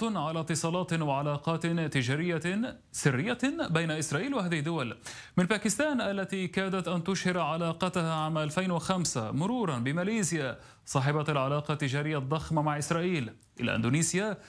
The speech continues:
التي تغريها الإدارة الأمريكية حالياً بمليارات الدولارات في حال طبعت.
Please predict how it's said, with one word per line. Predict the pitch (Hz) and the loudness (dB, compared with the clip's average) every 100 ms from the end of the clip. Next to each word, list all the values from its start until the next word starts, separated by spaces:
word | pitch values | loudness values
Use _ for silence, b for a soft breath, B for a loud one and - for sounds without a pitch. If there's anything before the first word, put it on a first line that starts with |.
| B - | B -2
التي | 120 120 127 | -2 0 0
تغريها | 127 135 165 147 | 0 2 2 2
الإدارة | 139 139 151 151 | 0 -2 -2 -2
الأمريكية | 147 143 143 175 160 | -2 0 -2 -2 -2
حالياً | 151 135 127 147 185 | -2 0 0 2 0
بمليارات | 175 151 175 165 165 165 175 180 | 0 0 2 0 0 0 -2 -2
الدولارات | 170 165 170 196 175 | 0 0 0 0 -2
في | - 143 | -2 0
حال | 143 160 | 0 2
طبعت. | 180 190 160 131 127 | 0 0 0 0 -2